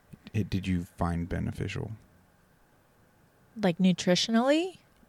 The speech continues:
Speaker 1: Anything.
Speaker 2: Oh, anything.
Speaker 1: Yeah. Uh, yeah.
Speaker 2: Um,
Speaker 1: 'Cause,
Speaker 2: yeah,
Speaker 1: so
Speaker 2: I mean,
Speaker 1: sauna and things like that help?
Speaker 2: definitely saunas, cold plunges, like, just getting my nervous system kinda back in,
Speaker 1: Mm.
Speaker 2: like,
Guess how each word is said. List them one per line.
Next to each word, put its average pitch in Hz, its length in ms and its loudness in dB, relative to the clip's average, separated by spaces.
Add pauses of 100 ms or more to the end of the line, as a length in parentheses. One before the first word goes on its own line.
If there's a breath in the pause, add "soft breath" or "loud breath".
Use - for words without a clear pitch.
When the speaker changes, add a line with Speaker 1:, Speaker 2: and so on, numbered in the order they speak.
(120)
Speaker 1:
Anything. 110 400 6
Speaker 2:
Oh, 208 80 8
anything. 185 500 2
Speaker 1:
Yeah. 95 420 8
Uh, 98 160 4 (300)
yeah. - 140 -6 (100)
Speaker 2:
Um, 196 640 4 (1000)
Speaker 1:
'Cause, 95 220 -6 (240)
Speaker 2:
yeah, 220 280 6
Speaker 1:
so 190 80 10
Speaker 2:
I - 20 8
mean, 202 180 8
Speaker 1:
sauna 95 320 6
and 95 120 2
things 92 240 -2
like 92 160 -2
that 87 200 0
help? 92 180 2
Speaker 2:
definitely 240 640 2
saunas, 214 920 4
cold 202 280 -2
plunges, 202 420 2
like, 247 140 0
just 247 200 -2
getting 214 280 4
my 196 120 6
nervous 165 340 2
system 165 360 -2
kinda 156 280 0
back 156 600 0
in, 156 460 4
Speaker 1:
Mm. 160 80 0 (560 loud breath)
Speaker 2:
like, 165 340 0